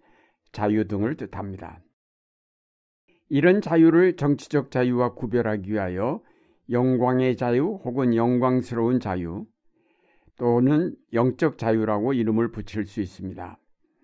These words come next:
그런데 이런 영적 자유는 인간이 싸워서 쟁취하는 자유가 아니라 주님의 영이신 성령께서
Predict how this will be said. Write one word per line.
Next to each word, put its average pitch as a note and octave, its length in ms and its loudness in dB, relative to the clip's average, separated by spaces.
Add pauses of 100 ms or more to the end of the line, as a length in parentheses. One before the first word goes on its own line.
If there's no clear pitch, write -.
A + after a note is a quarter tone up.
(460)
그런데 B2+ 580 2
이런 D#3+ 280 4
영적 E3 460 2
자유는 C#3 680 0
인간이 C3+ 520 0
싸워서 C3+ 560 -2
쟁취하는 C3 680 -2
자유가 A2 400 -2
아니라 F#2 420 -6 (580)
주님의 C#3+ 480 4
영이신 C3 580 0
성령께서 A#2 880 -2